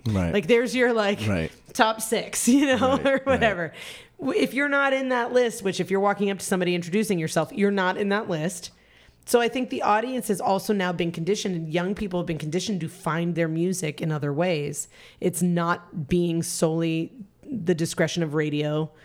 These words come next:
Speaker 2: or M T V, which doesn't even exist anymore.
Speaker 1: Right.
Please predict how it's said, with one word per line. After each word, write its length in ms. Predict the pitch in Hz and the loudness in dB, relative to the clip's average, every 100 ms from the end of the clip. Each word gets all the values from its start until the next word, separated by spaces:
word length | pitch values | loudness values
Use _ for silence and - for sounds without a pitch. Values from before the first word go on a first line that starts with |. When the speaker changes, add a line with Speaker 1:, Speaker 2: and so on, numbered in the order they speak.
| - - | -20 -4
Speaker 2:
or 160 | 175 | 0
M 140 | 165 170 | 0 2
T 120 | 208 | 0
V, 200 | 240 196 | 2 0
which 200 | 143 - | -2 -2
doesn't 220 | 175 160 | 0 0
even 160 | 170 175 | 0 2
exist 380 | 196 202 285 - | 0 -2 -4 -2
anymore. 340 | 135 120 - - | -4 -4 -2 0
Speaker 1:
Right. 320 | 92 80 | 2 0